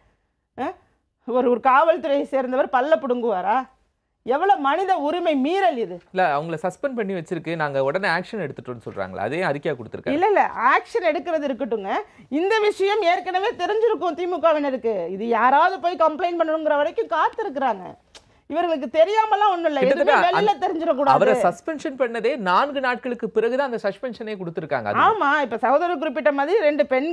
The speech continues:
Speaker 1: காவ-, ரெண்டு பேர் சேர்ந்து ஒரு பெண் காவலரை பாலியல் சீண்டல் ஒரு பொதுவான இடத்துல செய்திருக்காங்க. அதற்கே எழுபத்தி ரெண்டு மணி நேரம் கழித்து தானே அவங்க வழக்கு பதிவு பண்ணாங்க. ஒரு நார்மலா நடந்த சம்பவம் இமிடியேட்டா கூட வழக்கு அவங்க பதிவு பண்ணலையே. அப்ப அந்த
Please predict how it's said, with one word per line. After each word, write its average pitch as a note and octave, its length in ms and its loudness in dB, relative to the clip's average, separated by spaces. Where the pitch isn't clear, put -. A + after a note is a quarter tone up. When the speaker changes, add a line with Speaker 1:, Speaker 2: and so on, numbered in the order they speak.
Speaker 1:
காவ-, A3 540 0
ரெண்டு C#4 240 2
பேர் F#4+ 200 2
சேர்ந்து E4+ 280 2
ஒரு E4 160 0
பெண் D4 200 2
காவலரை D#4+ 400 4
பாலியல் D#4+ 340 2
சீண்டல் E4+ 280 -2
ஒரு D#4 160 -2
பொதுவான D#4+ 380 4
இடத்துல C#4+ 340 -2
செய்திருக்காங்க. A3+ 460 -4
அதற்கே E4+ 340 2
எழுபத்தி G4 360 2
ரெண்டு E4+ 180 -2
மணி D#4+ 180 2
நேரம் E4+ 240 4
கழித்து D4+ 280 -2
தானே G#4 180 0
அவங்க C#4+ 200 -2
வழக்கு A#3+ 280 -2
பதிவு G3 240 -8
பண்ணாங்க. E3 320 -12
ஒரு G3 120 -4
நார்மலா D#4+ 500 2
நடந்த D#4 220 0
சம்பவம் B3 420 0
இமிடியேட்டா F#4+ 460 2
கூட G4 100 2
வழக்கு D#4+ 240 2
அவங்க B3+ 240 -4
பதிவு B3 200 -6
பண்ணலையே. F#3+ 420 -8
அப்ப - 100 -10
அந்த F4 200 0